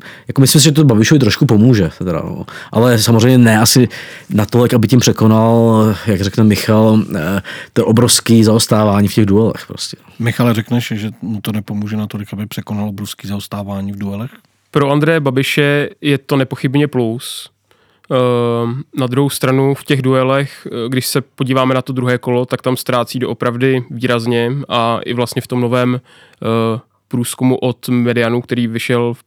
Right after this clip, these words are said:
Speaker 3: před asi dvaceti minutama, tak v něm zase prohrává s Petrem Pavlem o asi devatenáct procentních bodů, s Danuší Nerudovou asi o dvacet procentních bodů.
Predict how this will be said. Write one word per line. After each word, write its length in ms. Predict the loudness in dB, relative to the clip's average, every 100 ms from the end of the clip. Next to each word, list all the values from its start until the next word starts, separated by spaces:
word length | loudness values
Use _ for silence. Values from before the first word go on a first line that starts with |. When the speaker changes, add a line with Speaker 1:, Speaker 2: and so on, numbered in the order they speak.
| _
Speaker 3:
před 180 | -12 -12 _ _ _ _ _
asi 220 | -12 -8
dvaceti 300 | -6 -6 -6
minutama, 520 | -4 -4 -4 -6 -6 -10 _ -20 _ _
tak 500 | -4 0 2 0 -2 -6 -16 _ _ _ -12
v 120 | -2
něm 320 | 0 2 -2 -6 -14 -8
zase 240 | -6 -4
prohrává 480 | -2 -2 0 0 -2
s 60 | -4
Petrem 360 | -6 -4 -4 -6 _
Pavlem 360 | -4 -2 -2 -2
o 400 | -2 -2 -2 -4 -8 -14 -20 -18
asi 260 | -14 -10 -10 -12 -6
devatenáct 460 | -4 -2 -2 -2
procentních 460 | -4 -6 -6 -6 -6
bodů, 340 | -4 -4 -4
s 120 | -8 -10
Danuší 460 | -6 -4 -4 -6 -6
Nerudovou 520 | -6 -6 -6 -6 -8
asi 240 | -10 -10 -6
o 280 | -4 -4 -8 _ _ _ -12
dvacet 300 | -6 -6 -6
procentních 480 | -6 -6 -4 -4 -4
bodů. 380 | -4 -4 -4